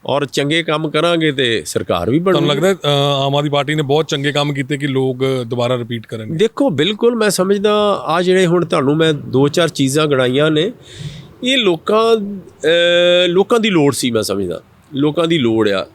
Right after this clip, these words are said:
Speaker 1: ਜੇ ਹੁਣ ਬਾਰਡਰ ਏਰੀਆ 'ਚ ਚੰਗੇ ਇੰਸਟੀਚਿਊਟ ਆ ਜਾਣਗੇ, ਇਹ ਵੀ ਮੰਗ ਆ ਲੋਕਾਂ ਦੀ। ਸੋ ਇਸ ਕਰਕੇ ਸਾਰੀਆਂ ਚੀਜ਼ਾਂ ਨੂੰ ਰਲਾ ਕੇ, ਡਿਵੈਲਪਮੈਂਟ ਨੂੰ ਰਲਾ ਕੇ, ਔਰ ਮੈਂ ਥੋੜ੍ਹਾ ਜਿਹਾ ਤੁਹਾਨੂੰ ਦੱਸ ਦਿਆਂ, ਮੈਂ ਸੀ ਐਮ ਸਾਹਿਬ ਨੂੰ ਤਰਨਤਾਰਨ ਲਈ ਬੇਨਤੀ ਕੀਤੀ ਸੀ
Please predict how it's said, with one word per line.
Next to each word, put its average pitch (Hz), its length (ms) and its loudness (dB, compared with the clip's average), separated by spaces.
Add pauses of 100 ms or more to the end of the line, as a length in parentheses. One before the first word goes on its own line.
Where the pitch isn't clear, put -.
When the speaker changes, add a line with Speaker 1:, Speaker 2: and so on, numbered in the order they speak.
(140)
Speaker 1:
ਜੇ 170 180 2
ਹੁਣ 180 180 2
ਬਾਰਡਰ 139 320 0
ਏਰੀਆ 170 340 2
'ਚ 170 120 -2
ਚੰਗੇ 165 340 2
ਇੰਸਟੀਚਿਊਟ 160 500 -2
ਆ 151 140 2
ਜਾਣਗੇ, 151 400 -4 (800)
ਇਹ 98 60 -6
ਵੀ 143 100 2
ਮੰਗ 139 320 -2
ਆ 170 60 2
ਲੋਕਾਂ 147 340 -4
ਦੀ। 147 160 -8 (520)
ਸੋ 262 200 -2
ਇਸ 208 140 2
ਕਰਕੇ 226 520 -2
ਸਾਰੀਆਂ 208 520 0
ਚੀਜ਼ਾਂ 175 400 0
ਨੂੰ 180 400 0
ਰਲਾ 131 360 -2
ਕੇ, 170 220 0
ਡਿਵੈਲਪਮੈਂਟ 147 580 0
ਨੂੰ 165 220 0
ਰਲਾ 139 280 0
ਕੇ, 160 160 -2
ਔਰ 165 80 2
ਮੈਂ 156 280 0 (420)
ਥੋੜ੍ਹਾ 180 180 0
ਜਿਹਾ 170 100 2
ਤੁਹਾਨੂੰ 127 300 -2
ਦੱਸ 110 220 -2
ਦਿਆਂ, 135 160 0
ਮੈਂ 160 520 -2
ਸੀ 131 240 -2
ਐਮ 147 100 0
ਸਾਹਿਬ 156 280 0
ਨੂੰ 156 160 0
ਤਰਨਤਾਰਨ 139 560 -2
ਲਈ 143 360 0 (680)
ਬੇਨਤੀ 131 420 -4
ਕੀਤੀ 131 360 -4
ਸੀ 156 300 -2